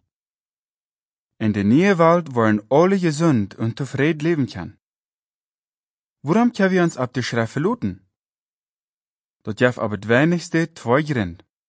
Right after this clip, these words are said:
Jesus weiß, wat Gott sein Reich tun wird.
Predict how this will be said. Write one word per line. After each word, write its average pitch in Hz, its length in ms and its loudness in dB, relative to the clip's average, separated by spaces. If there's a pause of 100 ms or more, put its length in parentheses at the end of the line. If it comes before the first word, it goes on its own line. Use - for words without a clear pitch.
(1200)
Jesus 175 560 2
weiß, 139 480 2
wat 113 340 -4
Gott 135 240 2
sein 165 220 0
Reich 160 260 -4
tun 165 300 2
wird. - 320 -10